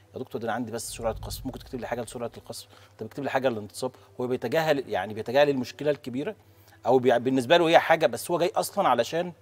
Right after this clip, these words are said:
موضوع ضعف الانتصاب أو، آه، مشكلة سرعة القصف.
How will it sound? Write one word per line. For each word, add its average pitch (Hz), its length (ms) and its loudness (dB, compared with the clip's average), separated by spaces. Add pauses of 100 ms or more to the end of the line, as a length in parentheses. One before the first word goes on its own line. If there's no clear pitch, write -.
(220)
موضوع 127 260 0
ضعف 147 280 6
الانتصاب 151 460 -4 (420)
أو، 160 280 4 (180)
آه، 117 220 0
مشكلة 113 360 -6
سرعة 135 340 0
القصف. - 300 -12